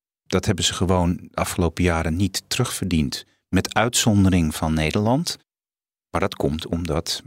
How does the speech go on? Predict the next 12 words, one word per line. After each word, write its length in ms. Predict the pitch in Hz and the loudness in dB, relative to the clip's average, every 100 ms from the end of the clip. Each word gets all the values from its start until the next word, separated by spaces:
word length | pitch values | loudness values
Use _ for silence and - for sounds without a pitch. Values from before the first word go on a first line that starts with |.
| - | -6
Max 260 | 82 - | -2 -2
Verstappen 640 | - - - 113 101 78 - _ | -2 0 0 0 -2 -2 -8 _
de 100 | - | -4
afgelopen 460 | - - 85 76 78 | -4 0 0 2 2
jaren 340 | 80 71 71 | 2 0 -4
natuurlijk 400 | 71 - 76 - - | -6 -6 -6 -8 -10
heel 380 | - 92 76 - _ _ - | 0 2 2 -4 _ _ -2
populair 540 | 78 - 78 71 82 | -2 0 -2 0 0
was 240 | 101 104 | 0 0
in 140 | - 92 | 0 2
Nederland. 520 | 92 95 92 113 120 | 2 4 2 2 0
En 280 | - 85 | 0 0